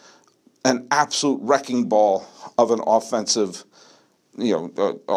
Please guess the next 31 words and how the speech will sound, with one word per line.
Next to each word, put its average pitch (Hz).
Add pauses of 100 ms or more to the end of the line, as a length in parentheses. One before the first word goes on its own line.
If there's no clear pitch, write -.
offensive 120
force -
for -
the 113
Seattle 123
Mariners, 135 (600)
and 131
made 139
the 135
players 135
around 135
him 127
better 127
as 110
well. 110 (500)
I 107 (880)
get 180
why 160
people 156
are 131
tough -
on 123
D 131
Hs. 165
I -
am 185
too, 160 (320)
but 127
I 123
think 131
Edgar 120